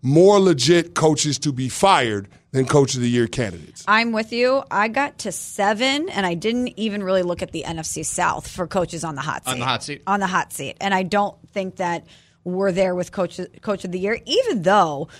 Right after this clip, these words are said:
Speaker 2: with so many starting quarterbacks going down and teams finding success, there should be a bigger crop of candidates, I think, this year for Coach of the Year in that
Speaker 1: Mm-hmm.
Speaker 2: conversation.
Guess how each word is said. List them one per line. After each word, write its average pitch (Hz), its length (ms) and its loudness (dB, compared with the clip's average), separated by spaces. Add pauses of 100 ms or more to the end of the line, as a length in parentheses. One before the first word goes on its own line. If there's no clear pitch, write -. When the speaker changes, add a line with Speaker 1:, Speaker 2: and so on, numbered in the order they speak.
(140)
Speaker 2:
with 214 220 -2
so 320 380 0
many 403 180 -4
starting 202 300 -4
quarterbacks 180 560 -4
going 196 320 -6
down 185 260 -4
and 165 160 -8
teams 185 380 -8
finding 175 340 -8
success, 170 560 -8
there 185 180 -2
should 226 320 -2
be 233 180 -4
a 170 100 -2
bigger 180 340 -4
crop 170 480 -2
of 147 100 -10
candidates, 190 440 -6
I 220 80 0
think, 220 240 -10
this 226 180 -8
year 220 140 -2
for 170 120 -10
Coach 180 300 -6
of 156 60 -10
the 156 80 -8
Year 160 260 -2
in 175 160 -4
that 170 140 -2
Speaker 1:
Mm-hmm. 170 80 -4
Speaker 2:
conversation. 175 680 -6